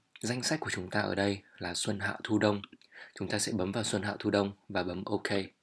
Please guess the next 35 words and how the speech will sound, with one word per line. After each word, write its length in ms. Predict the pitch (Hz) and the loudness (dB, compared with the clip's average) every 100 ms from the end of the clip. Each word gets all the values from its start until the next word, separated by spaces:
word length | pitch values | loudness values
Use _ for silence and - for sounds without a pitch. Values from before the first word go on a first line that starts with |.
| _ - - - _ _ | _ -20 -20 -20 _ _
Và 100 | 98 | 2
bấm 160 | 92 92 | 2 0
OK 340 | 107 107 110 | 0 2 2
một 80 | 101 | 2
lần 180 | 92 90 | 2 0
nữa. 240 | 98 113 135 _ - - - | 0 -2 -6 _ -20 -20 -8
Và 200 | 98 98 | 2 2
như 160 | 92 101 | 4 2
các 80 | 110 | 4
bạn 120 | 95 | 2
đã 80 | 80 | 2
thấy, 320 | - 92 110 - - - | 0 0 0 -6 -16 -10
chúng 200 | - 90 | -4 -4
ta 200 | 92 98 | 0 0
đã 120 | 95 - | 0 -2
có 160 | 95 98 | -4 0
thể 220 | 107 82 | 0 2
sắp 160 | - 110 | -2 0
xếp 180 | - 131 | 0 0
được 220 | 113 98 - - - - | 2 2 0 -14 -12 -2
các 180 | 117 113 | 2 2
loại 140 | 101 | 0
hàng 240 | 95 87 | 0 0
hóa 200 | 90 85 | 0 -4
quần 160 | 92 98 | 0 0
áo 200 | 87 90 | 0 -2
của 120 | - 110 | -2 -4
chúng 160 | 87 | -2
ta 280 | 101 98 95 - - - | 2 2 2 -4 -18 -18
theo 180 | - 101 | -6 -2
mùa 360 | 98 95 92 90 | 2 2 0 -2
xuân, 440 | - - 104 104 107 - | -6 -2 0 -2 -8 -8
hạ, 260 | - 98 - - _ | 0 0 0 -10 _
thu, 320 | - 104 104 - | 2 4 2 4
đông, 240 | 107 | 6